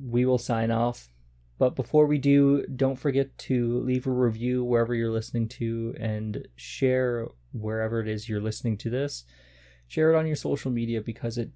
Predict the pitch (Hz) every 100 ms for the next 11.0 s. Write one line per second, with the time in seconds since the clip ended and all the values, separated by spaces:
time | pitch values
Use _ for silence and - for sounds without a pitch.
0 | - 110 113 113 113 107 101 110 107 -
1 | - 123 113 110 104 - - 98 - 101
2 | - - - _ _ _ _ _ - _
3 | _ _ 117 123 120 131 135 139 135 -
4 | 135 127 120 117 113 123 117 - 117 110
5 | 110 110 110 110 113 107 107 107 107 -
6 | _ _ _ _ _ _ _ _ _ _
7 | _ _ - - 127 139 143 147 147 135
8 | 131 127 120 101 - - 123 120 123 120
9 | 120 131 - 123 110 113 117 113 113 113
10 | 123 123 - 139 147 - 165 165 107